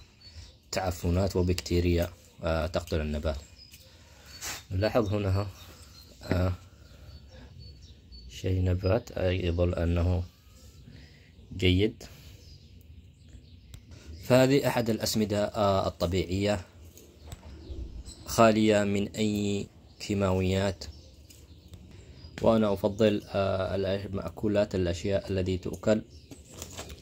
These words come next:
أو الخضروات والفواكه يجب تسميدها بسماد طبيعي. السماد الثاني الطبيعي هو أوراق الأشجار. أقوم بتجميعه في الخريف وأضعه في أكياس.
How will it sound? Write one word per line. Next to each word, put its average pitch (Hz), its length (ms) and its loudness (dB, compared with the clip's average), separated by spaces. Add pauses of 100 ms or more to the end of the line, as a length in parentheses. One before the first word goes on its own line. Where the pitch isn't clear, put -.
(180)
أو 104 160 -2
الخضروات 98 760 4
والفواكه 92 520 0
يجب 92 380 0 (100)
تسميدها 90 500 -2
بسماد 90 460 0
طبيعي. 85 540 -2 (1600)
السماد 127 500 6
الثاني 117 460 6
الطبيعي 107 480 2
هو 104 260 4
أوراق 95 600 4
الأشجار. 95 460 2 (400)
أقوم 101 220 0
بتجميعه 98 500 0
في - 140 -2
الخريف 90 540 0 (1080)
وأضعه 101 720 4
في 92 220 -4
أكياس. 95 540 -2